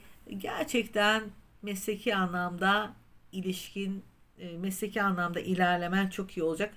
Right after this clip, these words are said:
İş arkadaşlarınla ilişkini düzelteceksin. Çünkü ayak takımı, şeytani insanları hayatından gönderdiğin için geriye,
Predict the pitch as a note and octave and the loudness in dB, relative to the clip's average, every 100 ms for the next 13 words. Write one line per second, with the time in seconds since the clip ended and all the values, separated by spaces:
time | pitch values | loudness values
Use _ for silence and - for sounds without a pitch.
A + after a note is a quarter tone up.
0 | - - - C4+ D4 A3+ G#3+ F#3+ E3+ - | -20 -20 -10 -2 2 2 2 -2 -2 -2
1 | D#3+ D#3 D#3 - A#3+ A3 A#3+ A#3+ G3 F#3 | -2 -2 -4 0 2 2 0 0 0 6
2 | F#3 E3+ - - E3+ C#4+ - - - D4 | 6 6 0 -6 -4 -6 -10 -16 -6 -4
3 | C4 G#3 A3+ B3 - F#3+ F#3+ E3+ - A#3 | -2 4 6 6 4 0 0 -4 2 2
4 | G#3 A3+ A3 G#3 F#3+ F#3+ F3 E3 E3+ - | 4 4 4 2 2 2 2 0 -2 -6
5 | - - - D#4 B3 A3+ F#3+ F#3+ F#3 G3+ | -14 -12 0 4 6 6 6 6 6 4
6 | G#3 G#3+ G#3 G#3+ A3 F3 - C#4 - - | 6 6 6 4 4 2 0 -2 -6 -16
7 | - - B3+ A#3 A3 A#3+ C#4 | -18 -2 6 8 10 10 6